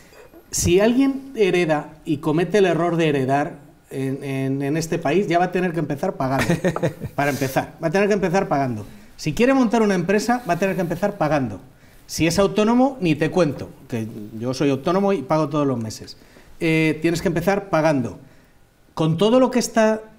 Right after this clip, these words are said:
Speaker 1: ahora la luz y el, y el gasóleo, nos olvidamos
Speaker 2: Y morirse también cuesta
Speaker 1: No, nos
Speaker 2: dinero,
Speaker 1: olvi-,
Speaker 2: ¿eh?
Speaker 1: bueno, morirse
Speaker 2: <laughs>
Speaker 1: también. Pero nos olvidamos que todos esos tractores, esas furgonetas, esas maquinarias, esa C quince, eso es, todo eso, la mayoría,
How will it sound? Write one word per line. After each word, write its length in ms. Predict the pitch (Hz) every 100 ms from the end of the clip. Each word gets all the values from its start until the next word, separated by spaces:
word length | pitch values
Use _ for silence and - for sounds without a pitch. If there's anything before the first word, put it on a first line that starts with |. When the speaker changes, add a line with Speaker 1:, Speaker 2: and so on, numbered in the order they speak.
| -
Speaker 1:
ahora 260 | 180 180
la 140 | 160 151
luz 380 | 185 165 - - -
y 180 | 156 135
el, 160 | 135 -
y 120 | 131
el 80 | 113
gasóleo, 540 | 107 - 175 254 196 -
nos 220 | 117 117 -
olvidamos 640 | 117 120 180 226 190 262 -
Speaker 2:
Y 80 | 127
morirse 400 | 113 110 131 -
también 240 | 165 139 120
cuesta 260 | 117 -
Speaker 1:
No, 60 | 117
nos 60 | 120 123
Speaker 2:
dinero, 80 | 110
Speaker 1:
olvi-, 100 | 156
Speaker 2:
¿eh? 20 |
Speaker 1:
bueno, 200 | 139 185
morirse 380 | 156 147 160 -
Speaker 2:
<laughs> 0 |
Speaker 1:
también. 380 | - 147 170 - - 143 - 370
Pero 200 | 170 165
nos 260 | 165 160 160
olvidamos 680 | 147 131 131 240 208 220 - -
que 180 | 143 135
todos 320 | 151 202 233
esos 260 | 269 226 220
tractores, 640 | 151 - - 180 147 131
esas 200 | - 180
furgonetas, 640 | 175 156 131 151 165 110 -
esas 180 | 143 196
maquinarias, 520 | 185 143 147 175 156 - -
esa 200 | - 214
C 160 | 202 175
quince, 520 | 180 190 170 143 131 - -
eso 180 | 160 220 -
es, 280 | 196 180 - - - - -
todo 220 | 170 233
eso, 220 | 226 240
la 180 | 151 135
mayoría, 640 | 131 110 110 175 175 156